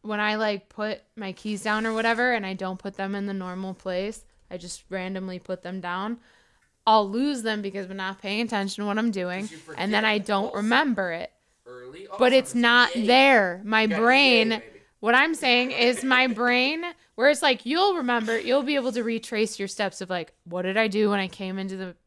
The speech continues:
Speaker 1: apartment? I went to the bathroom, or I went here. My brain doesn't work like that. I can't do that. I don't remember. So when people are like, like, I get lost a lot 'cause I'm like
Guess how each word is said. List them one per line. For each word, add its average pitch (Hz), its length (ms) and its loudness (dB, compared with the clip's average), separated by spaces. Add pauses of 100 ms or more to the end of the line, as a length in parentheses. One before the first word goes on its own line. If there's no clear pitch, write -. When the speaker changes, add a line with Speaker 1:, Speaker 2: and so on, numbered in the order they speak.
Speaker 1:
apartment? 180 460 -10 (360)
I 185 300 -4 (240)
went 196 360 -6
to 202 380 -2
the 202 380 -2 (100)
bathroom, 175 540 -4
or 185 100 -2
I 185 140 0
went 185 240 -6
here. 185 300 -14 (340)
My 196 280 2
brain 208 260 -2
doesn't 190 240 -4
work 196 200 -6
like 175 200 -8
that. 139 200 -8
I 175 100 -8
can't 185 340 -14
do 202 180 -6
that. 127 260 -4
I 165 120 -6
don't 180 200 -10
remember. 175 520 -10
So 196 180 -12
when 185 160 -8
people 202 340 -10
are 190 140 -2
like, 175 380 -6 (440)
like, 190 220 -6 (340)
I 190 120 -4
get 196 200 -2
lost 185 460 -2
a 180 40 -10
lot 113 360 -10 (160)
'cause 190 180 -12
I'm 185 160 -10
like 160 360 -14